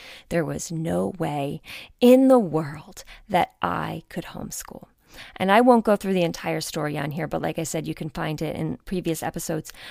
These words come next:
But when I surrendered to him and realized, "Okay, Lord, you want me to do this.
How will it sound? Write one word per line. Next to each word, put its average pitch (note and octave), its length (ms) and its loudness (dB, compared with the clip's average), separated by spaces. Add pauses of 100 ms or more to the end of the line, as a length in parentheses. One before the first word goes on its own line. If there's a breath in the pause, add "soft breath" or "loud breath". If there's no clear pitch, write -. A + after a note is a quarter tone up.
(240 loud breath)
But F#3 300 6 (520)
when G3 580 2
I G3 220 0
surrendered D#3+ 1000 -2 (560)
to F#3+ 320 0
him - 520 -8 (280)
and F3 220 0
realized, E3+ 720 0 (520 soft breath)
"Okay, G3+ 320 0
Lord, E3 400 2
you F#3 380 4
want A#3 340 4
me G3 180 2
to - 140 -6
do D#3 220 -6
this. D3 580 -8